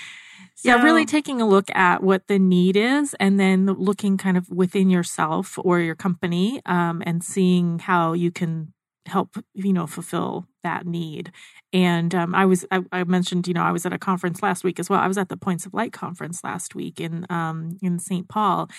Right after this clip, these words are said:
Speaker 1: And it was just amazing to me to see so many, not just nonprofits, but also companies who were there who were looking at ways that they could better partner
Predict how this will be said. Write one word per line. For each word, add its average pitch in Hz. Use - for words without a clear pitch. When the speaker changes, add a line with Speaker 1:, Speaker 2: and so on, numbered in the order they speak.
Speaker 1:
And 185
it 208
was 208
just -
amazing 190
to 185
me 175
to 165
see 180
so 214
many, 185
not 185
just 214
nonprofits, 202
but 190
also 185
companies 180
who 180
were 170
there 160
who 185
were 175
looking 180
at 175
ways 170
that 165
they 180
could 175
better 170
partner 165